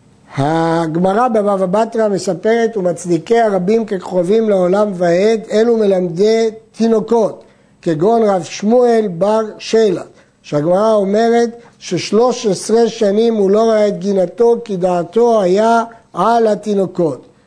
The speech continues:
וכתוב בירושלמי, שמלמדי תינוקות לא יעסוק במלאכתו. "ומהי מלאכתו של בשר ודם?" האתמר עשו, מלאכתו של הקדוש ברוך הוא לא כל שכן. כן. הפסוק, "ארור עושה מלאכת השם רמיה", נאמר על רבו של יואב,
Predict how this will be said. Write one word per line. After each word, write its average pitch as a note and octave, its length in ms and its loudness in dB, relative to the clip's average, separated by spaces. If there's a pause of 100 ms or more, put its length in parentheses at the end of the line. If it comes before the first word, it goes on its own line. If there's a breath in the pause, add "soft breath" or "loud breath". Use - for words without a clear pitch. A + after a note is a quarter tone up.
(180 soft breath)
וכתוב F#3+ 460 -2
בירושלמי, A3 760 0 (360 soft breath)
שמלמדי F3 720 0
תינוקות G#3+ 680 0
לא A#3 320 2
יעסוק A#3 760 0
במלאכתו. A3 840 0 (340 loud breath)
"ומהי A#3 380 2
מלאכתו A3 560 0
של G#3 220 0
בשר G3 560 0
ודם?" A#3 580 0
האתמר F#3+ 460 0
עשו, E3+ 240 -4
מלאכתו D#3 400 0
של G3+ 200 0
הקדוש F#3 420 0
ברוך F#3 260 -2
הוא F#3+ 180 2
לא D3+ 180 0
כל G3 220 0
שכן. G#3 560 -2 (360)
כן. - 120 -20 (800 loud breath)
הפסוק, F#3+ 560 0
"ארור A#3 360 2
עושה A#3 320 0
מלאכת A3 520 0
השם G#3+ 380 0
רמיה", F#3 500 2
נאמר G#3 460 0
על G3+ 100 0
רבו F3+ 320 0
של G3+ 240 -2
יואב, F3+ 420 0